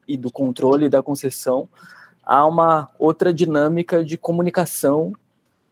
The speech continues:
pra quem tá trancado, pra quem tá preso, enfim. Tem essa coisa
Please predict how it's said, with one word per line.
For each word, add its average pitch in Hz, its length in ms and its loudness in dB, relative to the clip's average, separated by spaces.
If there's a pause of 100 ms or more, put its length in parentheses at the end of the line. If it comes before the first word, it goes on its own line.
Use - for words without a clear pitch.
(120)
pra 214 300 4
quem 208 360 -2
tá 240 400 2 (160)
trancado, 233 540 2
pra 139 80 -8
quem 147 100 -6
tá 180 120 2
preso, 151 400 2
enfim. 120 420 -6 (320)
Tem 123 140 -6
essa 135 180 -2
coisa 135 500 2